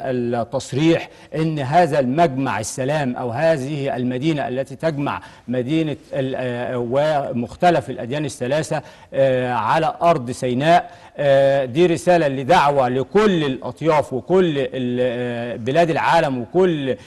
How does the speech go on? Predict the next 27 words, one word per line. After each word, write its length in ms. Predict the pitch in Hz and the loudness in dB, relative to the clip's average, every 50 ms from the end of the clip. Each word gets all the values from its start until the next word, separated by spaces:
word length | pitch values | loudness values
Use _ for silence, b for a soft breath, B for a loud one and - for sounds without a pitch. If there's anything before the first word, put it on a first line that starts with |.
| B B B - 123 131 127 127 127 127 127 | B B B -6 -4 -2 -2 0 0 2 2
العالم 420 | 131 131 127 117 147 175 185 165 | 2 2 2 2 2 2 2 2
كله 300 | - - 180 180 160 143 | 2 2 4 4 4 2
بينتظر 640 | 131 135 135 135 127 - 175 190 202 156 143 151 107 92 - - | 0 0 0 0 0 2 2 2 2 2 0 -2 -6 -8 -8 -4
ترقب 420 | - 143 165 175 180 - 143 123 - - | 2 2 2 2 2 -2 -8 -8 -8 -8
افتتاح 560 | 123 - - 135 - 165 165 - - - - | -12 -12 -10 -4 2 2 2 2 2 -2 -4
هذا 340 | 156 156 131 135 139 - - | -4 -2 0 0 -2 -2 -2
المشروع 440 | 127 120 117 120 120 113 - - 123 151 190 226 214 170 B B B B 113 B | -2 -4 -2 -4 -4 -6 -6 -4 0 2 2 4 2 0 B B B B -14 B
من 240 | B 151 185 214 180 | B 0 2 2 2
خلال 580 | - - 160 156 165 190 190 175 151 120 110 - - | 0 -2 0 2 4 6 6 6 4 4 0 -4 -8
هذه 440 | - 110 123 160 147 135 170 160 156 | -6 -4 -2 -2 0 0 0 0 0
الرسالة 520 | 151 139 135 127 - - 160 170 185 190 175 B B B 117 | 0 -2 -2 -4 -2 0 0 2 2 0 -2 B B B -4
ومن 140 | 139 175 | -2 -2
خلال 300 | 175 - 151 156 170 180 | -2 0 0 2 2 2
التطويرات 680 | 170 170 - 143 127 - 135 135 131 151 180 185 180 - B B - | 2 0 -2 -4 -6 -4 -6 -4 0 2 2 2 2 -2 B B -12
الكبيرة 380 | 123 - - 143 160 180 170 151 | -10 -8 -2 2 4 4 4 4
جدا 400 | 135 160 180 - 135 143 131 127 | 4 2 2 2 2 0 0 0
اللي 140 | 123 123 117 | 0 -2 -2
عملتها 480 | 104 110 120 127 147 170 - 139 135 | -2 -2 -2 -2 -2 -2 -2 -2 -4
الدولة، 480 | 127 107 107 143 160 165 165 170 165 156 B B B B B | -4 -2 -2 -2 0 2 2 2 2 0 B B B B B
زي، 360 | B 113 123 147 151 156 156 - | B -2 -2 0 0 0 -2 -4
آه، 520 | - 139 139 131 131 131 135 - - 127 | -2 0 0 0 2 0 -2 -2 -4 -4
النزول 460 | 127 131 131 131 113 131 160 165 151 | -4 -4 -4 -4 -4 -4 -4 -2 -2
البيئي، 460 | 135 113 107 139 160 - - 156 156 | -4 -4 -4 -4 -4 -4 -2 -4 -4
وكمان، 1040 | 156 135 120 127 147 160 160 165 160 147 - - 123 127 139 151 160 160 156 156 143 - | -4 -4 -4 -2 0 0 0 0 -2 -4 -6 -8 -8 -6 -4 -4 -4 -4 -4 -6 -8 -6
آه، 380 | - 135 127 123 120 120 120 120 | -4 -2 -2 -2 -4 -6 -6 -6
مركز 520 | 120 139 151 135 - 147 139 127 117 127 - | -4 -6 -6 -6 -4 -4 -4 -4 -6 -8 -12
الزوار، 640 | 123 90 110 135 123 127 143 156 165 170 170 131 | -12 -8 -6 -4 -2 0 2 4 4 4 4 0